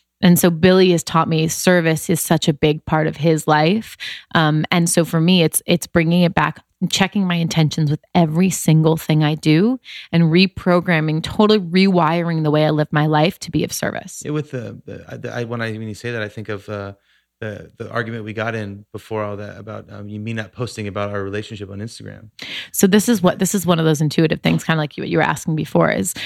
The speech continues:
Speaker 1: is I had this really weird gut feeling this one day. It was odd. And it had been probably, like, Billy was in, um, was in recovery for about two months then, two and a
Speaker 2: Yeah.
Speaker 1: half months. And I had been with him sort of that whole journey.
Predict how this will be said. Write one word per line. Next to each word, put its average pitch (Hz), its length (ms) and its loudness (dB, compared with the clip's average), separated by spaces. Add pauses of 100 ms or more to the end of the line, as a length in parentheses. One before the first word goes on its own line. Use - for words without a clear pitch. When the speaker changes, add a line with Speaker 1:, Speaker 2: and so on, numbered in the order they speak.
(160)
Speaker 1:
is 185 120 2
I 165 60 4
had 185 200 -2
this 240 180 -4
really 165 220 4
weird 156 260 0
gut - 220 -2
feeling - 520 -4
this 165 180 2
one 160 200 2
day. - 400 -2
It - 60 -2
was 170 180 -2
odd. 160 300 2
And 170 240 -2
it 165 160 2
had 165 100 2
been 170 240 0
probably, 165 480 -2
like, 156 200 -2
Billy 170 200 2
was 170 200 -2
in, 156 280 2
um, 151 400 0 (520)
was 175 240 4
in 185 80 8
recovery 170 340 0
for 160 120 -8
about 156 180 -2
two - 180 -6
months 165 320 -2
then, 190 260 4
two - 140 0
and 165 80 2
a - 20 2
Speaker 2:
Yeah. 156 40 2
Speaker 1:
half 156 180 0
months. 160 480 2 (400)
And 180 220 2
I 185 140 2
had 240 180 2
been 170 240 4
with 175 180 2
him 160 240 6
sort 151 260 2
of 160 140 -2
that - 220 -2
whole 170 180 2
journey. 170 540 -4